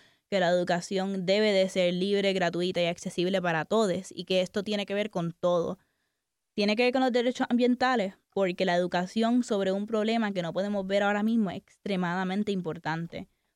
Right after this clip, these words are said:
Poder tener acceso a una educación donde uno se siente, en, tiene los recursos y la comunidad y la educación sobre estos problemas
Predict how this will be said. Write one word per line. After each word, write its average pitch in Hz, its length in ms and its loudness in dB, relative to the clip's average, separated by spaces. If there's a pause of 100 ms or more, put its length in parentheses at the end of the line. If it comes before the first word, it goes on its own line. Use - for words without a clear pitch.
Poder 196 480 0
tener 214 300 -2
acceso 214 520 -2
a 196 40 0
una 196 160 -2
educación 196 640 -2
donde 175 300 0
uno 165 200 -4
se 190 140 -6
siente, 190 840 0
en, 165 180 -6
tiene 185 240 0
los 196 160 0
recursos 196 640 0
y 185 60 0
la 170 120 0
comunidad 180 680 -2
y 175 640 -6
la 165 120 -2
educación 175 640 -2
sobre 190 260 2
estos 202 180 -2
problemas 202 460 -2